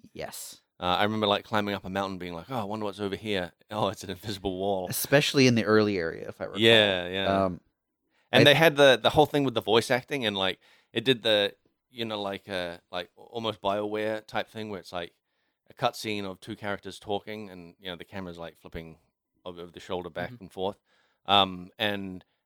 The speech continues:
Speaker 2: that was really cool, except when you left the sort of start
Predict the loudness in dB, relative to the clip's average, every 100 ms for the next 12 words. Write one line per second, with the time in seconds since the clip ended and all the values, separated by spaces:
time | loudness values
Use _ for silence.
0 | 2 4 6 4 2 0 0 0 0 0
1 | 0 2 2 0 -20 _ _ _ _ -2
2 | -2 -2 -2 0 0 -2 _ _ -14 -8
3 | -6 -6 -6 2 2 2